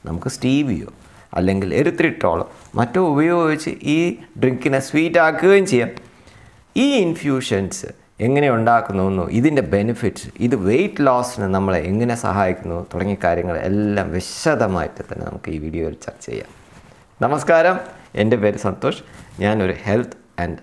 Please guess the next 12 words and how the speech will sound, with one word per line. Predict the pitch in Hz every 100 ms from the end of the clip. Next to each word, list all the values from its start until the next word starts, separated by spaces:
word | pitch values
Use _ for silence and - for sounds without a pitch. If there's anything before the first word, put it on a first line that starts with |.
| -
വെൽനസ് | 82 104 101 101 -
ലൈഫ് | 90 95
കോച്ചാണ്. | - 120 131
മലയാളം | 147 92 87
Keto | - 101 95 95
for | - 80
Sure | - 98 92 -
എന്ന | 90 90 -
ഈ | 101
ചാനലിലേക്ക് | 107 92 80 - 71 - - - 240 240 - - -
നിങ്ങൾക്ക് | 82 80 62 - - - - _
സ്വാഗതം. | - 95 - - -